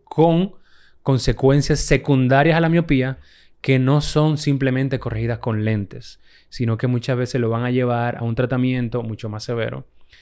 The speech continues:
como es, son procedimientos quirúrgicos, eh, algún tipo de láser para corregir problemas a nivel de la retina que duelen, pueden molestar. Hay pacientes que no tienen un umbral del dolor, em, tan aceptable, digamos,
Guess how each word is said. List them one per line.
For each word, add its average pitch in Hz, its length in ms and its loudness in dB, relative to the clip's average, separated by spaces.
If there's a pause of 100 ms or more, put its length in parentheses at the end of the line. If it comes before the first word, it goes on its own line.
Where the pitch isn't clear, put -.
(140)
como 107 300 -4
es, 110 160 -6
son 113 300 -4
procedimientos 107 440 -6
quirúrgicos, 139 840 2 (480)
eh, 110 460 -2 (160)
algún 110 280 -2
tipo 123 220 0
de 123 120 4
láser 127 560 4
para 107 240 -4
corregir 110 400 -6
problemas 120 400 -2
a - 20 -2
nivel 110 240 -2
de 120 60 -2
la 117 80 -4
retina 127 360 -4
que 113 280 -4 (260)
duelen, 127 680 0 (840)
pueden 117 300 2
molestar. 135 760 -2 (420)
Hay 113 60 -10
pacientes 110 340 -4
que 117 120 -2
no 113 140 0
tienen 120 200 0
un 120 120 -2
umbral 113 260 -2
del 117 200 -4
dolor, 113 340 -4 (440)
em, 107 760 -2 (680)
tan 110 120 -2
aceptable, 135 600 2
digamos, 135 640 2